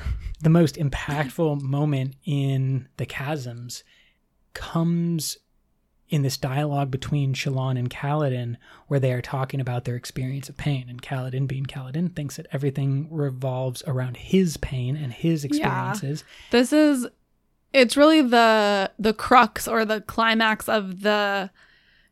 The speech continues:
Speaker 2: issues that Kaladin is having in this book.
Speaker 1: Mm-hmm.
Speaker 2: This is the thing, his relationship and interaction with Shallan is the thing that allows him to see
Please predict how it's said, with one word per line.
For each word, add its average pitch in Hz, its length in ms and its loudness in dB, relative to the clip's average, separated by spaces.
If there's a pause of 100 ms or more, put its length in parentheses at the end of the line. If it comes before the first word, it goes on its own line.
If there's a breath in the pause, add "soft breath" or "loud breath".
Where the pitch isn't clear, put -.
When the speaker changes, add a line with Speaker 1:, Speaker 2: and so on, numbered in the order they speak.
Speaker 2:
issues 233 520 4
that 220 200 2
Kaladin 214 500 0
is 208 160 -4
having 190 680 0 (420)
in 208 460 4 (120)
this 202 460 0
book. - 380 -2
Speaker 1:
Mm-hmm. 160 180 6
Speaker 2:
This 240 260 4
is 240 240 4
the 220 140 2
thing, 202 760 2
his 226 560 4 (840)
relationship 220 920 6
and 190 160 0
interaction 190 720 2
with 185 180 2
Shallan 175 600 2
is 185 160 -2
the 180 120 -4
thing 185 240 0
that 170 160 0
allows 175 500 2
him 202 320 0
to 185 280 -2
see 226 380 0